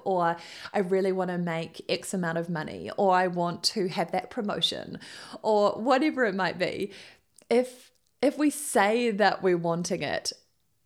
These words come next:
are you actually prioritizing it? Like, if you say it's a priority in your life, do your actions actually match up to that? So be really honest with yourself and check in. Are you actually making it a priority?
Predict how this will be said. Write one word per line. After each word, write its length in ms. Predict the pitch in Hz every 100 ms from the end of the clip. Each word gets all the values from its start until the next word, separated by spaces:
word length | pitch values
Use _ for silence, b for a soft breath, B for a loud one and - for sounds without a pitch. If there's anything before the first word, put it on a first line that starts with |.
| -
are 240 | 214 240
you 240 | 254 254 -
actually 520 | 196 196 - 233 202
prioritizing 960 | 185 - 170 165 165 190 233 220 247 294 539
it? 220 | - - - b b b b
Like, 220 | 226 196
if 120 | 214
you 80 | 269
say 260 | 247 208 208
it's 180 | 226 269
a 60 |
priority 580 | - 214 190 190 190 196
in 80 | 185
your 120 | 175
life, 300 | 170 160 160 -
do 140 | 185
your 200 | 214 240 -
actions 540 | 185 - - 190 185 175
actually 360 | 165 - 175
match 340 | 170 156 - 156
up 180 | 147 -
to 100 | 160
that? 360 | - - - - B B B B B
So 260 | - 202 - -
be 160 | 262 330
really 280 | 349 302 -
honest 300 | 165 170 -
with 140 | 165
yourself 540 | 165 165 156 156 156 - -
and 600 | 180 170 170 170 - - _ _
check 340 | - 233 285 220
in. 240 | 196 156 - _ _ _
Are 120 | 220 247
you 160 | 302 -
actually 340 | 180 - 202
making 360 | 180 165 180 170
it 80 |
a 60 | 160
priority? 560 | 160 160 156 160 165